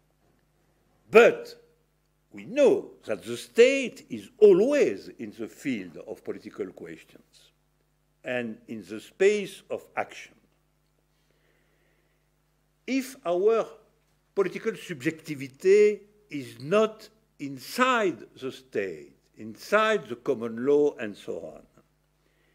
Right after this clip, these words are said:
if to the contrary it is on the outside of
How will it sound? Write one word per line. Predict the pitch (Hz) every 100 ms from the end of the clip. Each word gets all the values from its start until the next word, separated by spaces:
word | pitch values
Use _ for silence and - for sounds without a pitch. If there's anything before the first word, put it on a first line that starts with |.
| _ _ _ _ _ _
if | 135 143
to | 156
the | 139
contrary | 147 151 156 151 202
it | 170 160
is | 151 127
on | 120
the | 104 127
outside | 147 202 - - 202 135 98 90 78
of | 90